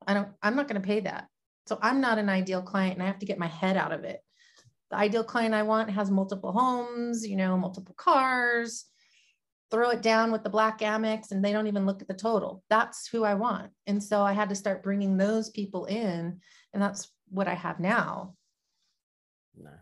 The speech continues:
Speaker 2: and, and you know what? And that's what you put out is what you get in, right? You, you, you know, garbage out, garbage in. And a lot of the times, and don't get me wrong, estheticians, uh, I,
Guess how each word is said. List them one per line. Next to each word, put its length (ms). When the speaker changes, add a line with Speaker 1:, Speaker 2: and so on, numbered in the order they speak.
Speaker 2:
and, 260
and 200
you 120
know 120
what? 300
And 140
that's 260
what 360
you 120
put 200
out 240
is 160
what 160
you 100
get 220
in, 180
right? 320
You, 320
you, 200
you 200
know, 140
garbage 460
out, 200
garbage 420
in. 200
And 180
a 40
lot 200
of 60
the 80
times, 340
and 160
don't 180
get 100
me 80
wrong, 260
estheticians, 680
uh, 280
I, 160